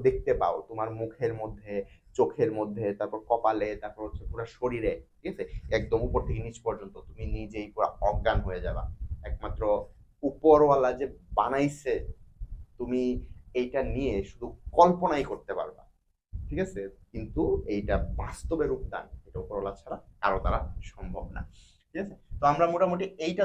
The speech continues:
ধরে নিতে পারলাম যে নার্ভাস সিস্টেমের অন্তর্ভুক্ত এই উপাদানগুলো, ঠিক আছে? তাহলে আমাদের নার্ভাস সিস্টেমটা মোটামুটি পড়া হয়ে গেছে। এখন যদি আমরা পরবর্তী সিস্টেমে চলে যাই, আমাদের হিউম্যান বডির সেকেন্ড মোস্ট ইম্পর্টেন্ট, সেটা হচ্ছে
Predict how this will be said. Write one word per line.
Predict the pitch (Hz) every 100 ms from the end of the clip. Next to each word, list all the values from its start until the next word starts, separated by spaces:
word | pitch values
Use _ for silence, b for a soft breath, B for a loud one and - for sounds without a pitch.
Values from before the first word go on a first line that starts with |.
| 151
ধরে | 143 131
নিতে | 127 120
পারলাম | 110 135 -
যে | 127 120 107 104
নার্ভাস | 107 131 151 -
সিস্টেমের | - - 147 175 269 - _ _
অন্তর্ভুক্ত | 135 139 147 131 120 - - - - _ _ 135
এই | 139 - - 277
উপাদানগুলো, | - 120 104 98 87 - -
ঠিক | - -
আছে? | - 131 - - -
তাহলে | 131 135 139
আমাদের | 151 151 147
নার্ভাস | 143 156 170
সিস্টেমটা | 175 - 170 170
মোটামুটি | 165 170 170
পড়া | 165 165
হয়ে | 170 165
গেছে। | 180 - - - - - - - - - - -
এখন | 143 196 196
যদি | 170 139
আমরা | 113 117 - - - 170
পরবর্তী | 190 180 180 175
সিস্টেমে | - - 123 123
চলে | 113 98
যাই, | 139
আমাদের | 175 127 127
হিউম্যান | 127 123
বডির | 127 123 123 - _ -
সেকেন্ড | 151 165 127
মোস্ট | 139 156 - -
ইম্পর্টেন্ট, | 120 117 98 101
সেটা | -
হচ্ছে | 127